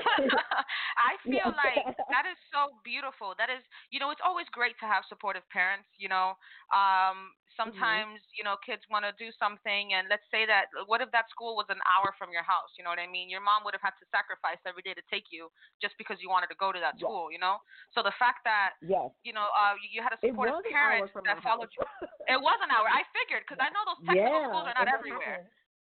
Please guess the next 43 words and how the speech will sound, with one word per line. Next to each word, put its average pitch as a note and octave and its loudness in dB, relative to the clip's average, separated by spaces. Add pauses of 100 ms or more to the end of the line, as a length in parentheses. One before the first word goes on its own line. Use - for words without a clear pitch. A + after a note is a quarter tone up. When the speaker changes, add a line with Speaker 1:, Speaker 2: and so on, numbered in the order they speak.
(120)
Speaker 2:
Yeah, A#3+ 4
they're A#3+ -2
not, D#4 4
Speaker 1:
Yes. D4 2
Speaker 2:
they're, A#3+ -2
they're B3 -2
not - 0
everywhere. G3+ -4
You G3+ -14
know, G#3+ -8
it, - -20
those B3+ -6
are B3+ -4
very B3+ -2
special - -2
programs. F3+ -2
And, F#3 -2 (240)
you, C#4+ -4
you F#4+ -8
know, G#4 0
I, D#4+ 4
I, - 0
I, - 2
Speaker 1:
Mm-hmm. G3 -6 (320)
Speaker 2:
I G4 -2 (160)
wish G#4 -4
that C4 2 (240)
things E4+ -6
like C4+ -2
that C4 4
would A3+ -16
be A#3 -16
brought A#3+ 0
up B3 -8
to - -20
the G#3+ -12
attention G3+ -12
of F3+ -10
kids A3 -12
all G3+ 2
over G3 -8
our E3 -4
country. - -12